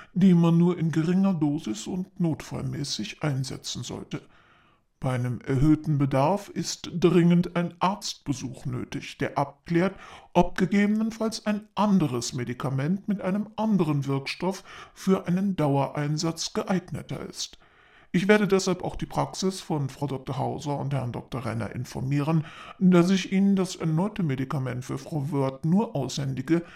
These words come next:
wenn diese das absegnen, die Patientin informieren und eine gefährliche Überdosierung ausgeschlossen ist. Jetzt gebe ich es nicht heraus.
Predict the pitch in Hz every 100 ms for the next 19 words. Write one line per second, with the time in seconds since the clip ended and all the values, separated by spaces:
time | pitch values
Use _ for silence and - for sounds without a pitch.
0 | - - - 185 185 185 180 180 180 202
1 | - - 170 - - - - 160 127 -
2 | - - - - 160 143 139 143 - 156
3 | 147 156 139 143 139 151 160 202 220 233
4 | 196 175 156 147 147 196 190 180 - -
5 | 202 170 165 165 175 180 190 214 220 -
6 | 156 - - - 117 - 135 113 - -
7 | - - _ _ _ _ - 143 151 196
8 | - - - - - 180 175 190 202 226
9 | - 190 175 - - - - - - -
10 | -